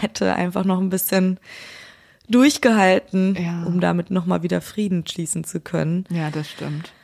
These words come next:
Speaker 2: Ja.
Speaker 1: Er kehrt dann nach seiner Flucht also nie wieder nach Deutschland zurück,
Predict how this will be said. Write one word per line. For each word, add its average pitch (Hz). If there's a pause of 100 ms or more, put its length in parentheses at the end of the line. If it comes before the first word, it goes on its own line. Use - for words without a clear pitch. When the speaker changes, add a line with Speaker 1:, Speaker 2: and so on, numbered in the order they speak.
(240)
Speaker 2:
Ja. 175
Speaker 1:
Er 208
kehrt 240 (120)
dann 208
nach 180
seiner 180
Flucht 190
also 196
nie 202
wieder 185
nach 190
Deutschland 165
zurück, 175